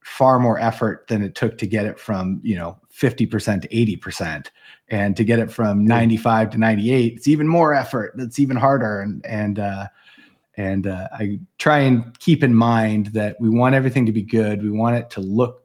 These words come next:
Speaker 1: great and all those types of things. But I don't want to travel so far down the perfection road that I'm losing sight of my profitability through labor or through all kinds of stuff.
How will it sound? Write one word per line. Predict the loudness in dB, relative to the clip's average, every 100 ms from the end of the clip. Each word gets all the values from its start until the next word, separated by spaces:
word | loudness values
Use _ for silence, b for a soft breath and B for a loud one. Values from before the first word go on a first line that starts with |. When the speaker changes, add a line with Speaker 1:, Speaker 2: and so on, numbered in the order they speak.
| _
Speaker 1:
great | -4 -2 -2 -4 -6
and | -4
all | -2
those | -4 -4
types | -8 -8
of | -8
things. | -6 -6 -6
But | _ 0 0 -4 B B B B B _ -4
I | -2 0 -4 -10 -12 0
don't | 0 2 0
want | 0 -2 -2
to | -2 -2
travel | 0 0 0 -4
so | 0 2
far | 2 2 2
down | 2 0 0
the | -2
perfection | -6 -12 -2 0 0 0 0
road | 0 -2 -2 -4
that | -2
I'm | 0
losing | 2 2 2 -2
sight | -2 -2 -2 -4
of | -8 -6
my | -8 -6
profitability | -4 -4 -4 -4 -2 -2 -4 -6
through | -6 -6 -2
labor | 2 4 2 -2 -4
or | -6
through | -6 -6 -4 -2
all | -2
kinds | -2 -4 -6 -8
of |
stuff. | -12 -16 -20 -20